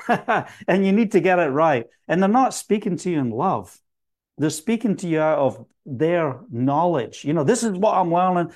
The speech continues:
You've gotta understand it, how I understand it. You've gotta say his name like this." If you, you know, if you don't, it, it's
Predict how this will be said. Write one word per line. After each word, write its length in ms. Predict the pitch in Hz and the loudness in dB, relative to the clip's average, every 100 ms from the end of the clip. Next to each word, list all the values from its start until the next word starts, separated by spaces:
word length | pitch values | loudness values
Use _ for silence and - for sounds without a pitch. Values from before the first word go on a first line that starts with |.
| - | -6
You've 240 | 156 220 175 | 0 0 2
gotta 260 | 202 175 | 0 2
understand 640 | 185 175 165 - 170 170 | 2 0 -2 -2 0 2
it, 80 | 156 | 0
how 200 | 147 185 | 0 0
I 160 | 165 170 | 2 2
understand 540 | 160 135 - 147 147 | 0 -2 -2 0 2
it. 120 | 143 - - | 0 -4 -2
You've 220 | 202 247 | 2 2
gotta 240 | 247 226 196 | 2 2 0
say 360 | - 220 214 | 0 0 2
his 160 | 185 143 | 2 0
name 280 | 175 185 170 | -2 0 0
like 320 | 156 156 135 | 0 -2 -4
this." 500 | 160 156 - - - _ _ - | -4 -4 -8 -14 -18 _ _ -6
If 160 | 160 | -2
you, 280 | 226 240 - - 170 | 2 2 0 -4 0
you 120 | 220 | 2
know, 360 | 165 143 - _ | 2 0 -4 _
if 180 | - 151 | -4 0
you 100 | 226 | 2
don't, 260 | 254 214 143 - | 2 2 -2 -4
it, 220 | 170 - - - | -4 -4 -6 -2
it's 260 | 170 - | -2 -2